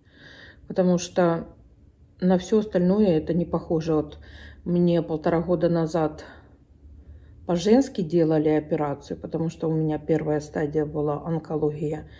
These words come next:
Слава богу, быстро убрали, что это не превратилось во вторую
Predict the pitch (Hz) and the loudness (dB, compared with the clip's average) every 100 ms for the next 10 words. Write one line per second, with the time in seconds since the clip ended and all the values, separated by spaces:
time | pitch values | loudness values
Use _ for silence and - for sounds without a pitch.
0 | - - - - - 185 175 165 165 147 | -20 -20 -20 -10 4 8 8 6 4 4
1 | 151 147 190 175 - 160 151 185 233 247 | 2 2 2 0 0 0 2 6 6 8
2 | 226 220 - - - - - - _ _ | 8 6 0 -16 -20 -20 -20 -20 _ _
3 | - - - - 170 175 175 165 180 175 | -20 -20 -6 -2 0 2 0 2 0 2
4 | 170 170 170 160 - 156 - 165 233 277 | 2 2 2 2 2 -2 0 2 4 6
5 | 247 240 226 | 6 4 0